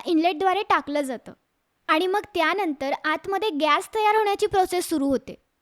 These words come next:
जेव्हा ही गॅस बनण्याची प्रोसेस ही पूर्ण कंप्लीट होते, तेव्हा या आतमध्ये जी टाकी असते ती आपोआप वर जाते आणि आपल्याला समजतं की गॅस हा पूर्णपणे तयार झालेला आहे. आणि मग जवळजवळ तीस ते चाळीस दिवसानंतर या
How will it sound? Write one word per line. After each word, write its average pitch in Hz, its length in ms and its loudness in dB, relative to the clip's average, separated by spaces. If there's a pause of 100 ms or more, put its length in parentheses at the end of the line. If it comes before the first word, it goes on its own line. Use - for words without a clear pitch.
(420)
जेव्हा 311 240 2
ही 381 100 2
गॅस 311 360 0
बनण्याची 359 420 0
प्रोसेस 269 520 -2
ही 339 60 -4
पूर्ण 427 520 4
कंप्लीट 311 400 0
होते, 269 240 -4
तेव्हा 339 240 0
या 370 160 0
आतमध्ये 339 480 -2
जी 392 120 2
टाकी 320 360 -2
असते 285 320 -4
ती 339 220 -6
आपोआप 330 520 -2
वर 311 180 4
जाते 294 380 -4 (580)
आणि 330 200 0
आपल्याला 381 300 4
समजतं 320 680 0
की 359 80 -4
गॅस 277 400 0
हा 320 60 0
पूर्णपणे 277 640 0
तयार 294 260 6
झालेला 262 340 0
आहे. 226 220 -10 (920)
आणि 320 240 0
मग 359 200 0
जवळजवळ 330 640 4 (120)
तीस 370 220 0
ते 440 80 0
चाळीस 339 440 2
दिवसानंतर 330 640 0
या 330 160 0